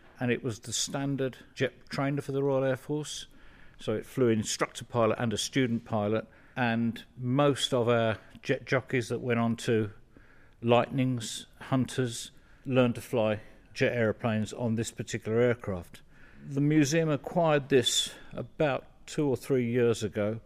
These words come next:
Initially, there was no work done on it, it was just in storage, but now we're starting to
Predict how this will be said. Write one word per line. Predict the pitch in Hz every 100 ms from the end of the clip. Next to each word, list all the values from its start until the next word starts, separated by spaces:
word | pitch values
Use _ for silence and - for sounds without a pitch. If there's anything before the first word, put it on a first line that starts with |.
| - - - -
Initially, | 135 151 160 - 113 113
there | 113 117
was | 110 123
no | 120
work | 113 110 107
done | 123 104
on | 104
it, |
it | 110
was | 101
just | - 110 120
in | 104
storage, | - - 117 107 101
but | 131 135
now | 135 127
we're | 120
starting | - 131 117 - 117 104
to | - 107 101